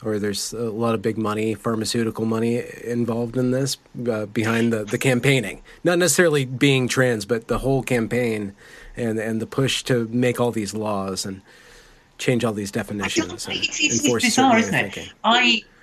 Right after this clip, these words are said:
Speaker 2: you, you, I, I can't, I can't believe that big business, big pharmaceutical companies see enough money in this to start, uh, you know, distorting
Speaker 1: Hmm.
Speaker 2: the way they interact with society.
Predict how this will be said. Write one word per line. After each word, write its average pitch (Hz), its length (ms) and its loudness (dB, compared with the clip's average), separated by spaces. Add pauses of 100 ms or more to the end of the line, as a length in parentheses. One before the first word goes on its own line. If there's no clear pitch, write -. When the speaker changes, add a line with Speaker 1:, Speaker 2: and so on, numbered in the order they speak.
(100)
Speaker 2:
you, 220 220 0
you, 233 300 0
I, 254 220 -2
I 220 120 0
can't, 269 580 0 (1040)
I 190 100 0
can't 254 400 0
believe 196 640 0 (400)
that 160 480 0
big 185 240 -2
business, 156 480 -6
big 170 200 -4
pharmaceutical 156 680 -2
companies 131 400 -8
see 139 400 2 (920)
enough 185 320 4
money 170 360 2
in 135 100 4
this 135 240 0
to - 160 -10
start, 135 580 0
uh, 131 460 2 (100)
you 147 80 0
know, 123 220 2 (400)
distorting 147 920 2
Speaker 1:
Hmm. - 400 -12
Speaker 2:
the - 0 -
way 127 100 0
they 127 480 -2
interact 135 380 0
with 127 100 -4
society. 143 580 -2